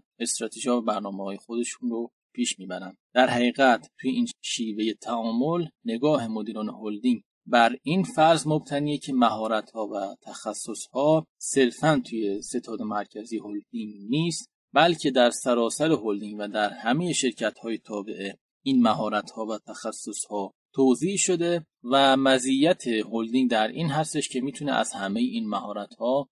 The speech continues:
به نحو احسن استفاده کنه. توی این سبک یک اعتماد و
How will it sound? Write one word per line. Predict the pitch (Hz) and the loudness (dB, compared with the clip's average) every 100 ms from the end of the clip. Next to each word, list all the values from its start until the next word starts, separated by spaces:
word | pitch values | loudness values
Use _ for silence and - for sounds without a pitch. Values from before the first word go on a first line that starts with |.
| _ | _
به | 107 | 0
نحو | 120 147 139 | 4 4 6
احسن | 139 127 - 135 127 127 - 151 | 4 4 2 2 4 2 -2 -2
استفاده | 151 156 - 131 131 | 0 0 0 2 0
کنه. | - 101 98 104 _ - | -2 -8 -10 -12 _ 2
توی | 208 | 4
این | 196 | 4
سبک | 160 175 170 156 | 4 4 4 4
یک | 160 156 - 147 | 2 2 -4 -2
اعتماد | 143 - 135 147 135 123 | 0 0 2 4 4 6
و | 120 | 4